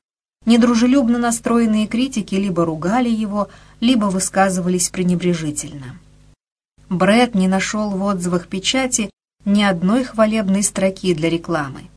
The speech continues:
Джек жаловался, что критики не поняли его, что рецензенты обвиняют его в том, что он отошёл от социализма и выставляет в соблазнительном свете индивидуализм, в то время как на самом деле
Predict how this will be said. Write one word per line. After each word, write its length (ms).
Джек 360
жаловался, 800
что 260
критики 420
не 160
поняли 420
его, 400
что 200
рецензенты 840
обвиняют 640
его 240
в 80
том, 260
что 240
он 160
отошёл 640
от 180
социализма 760
и 120
выставляет 680
в 80
соблазнительном 800
свете 540
индивидуализм, 1000
в 100
то 120
время 260
как 220
на 140
самом 420
деле 440